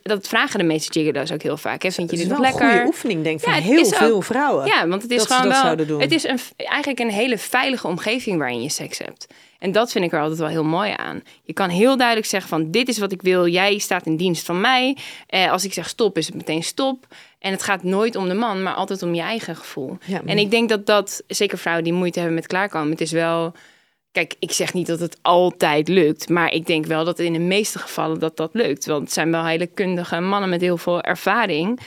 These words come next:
Speaker 1: En ze vragen heel veel en ze luisteren heel goed. En ze zorgen ervoor dat je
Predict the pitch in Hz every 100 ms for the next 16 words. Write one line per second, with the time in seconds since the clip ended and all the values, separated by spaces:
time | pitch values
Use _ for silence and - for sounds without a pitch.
0 | - - _ - 180 180 190 - 208 262
1 | 220 170 156 156 160 170 185 226 - 185
2 | 160 156 170 226 - - - _ _ 185
3 | 175 175 185 175 165 - 160 -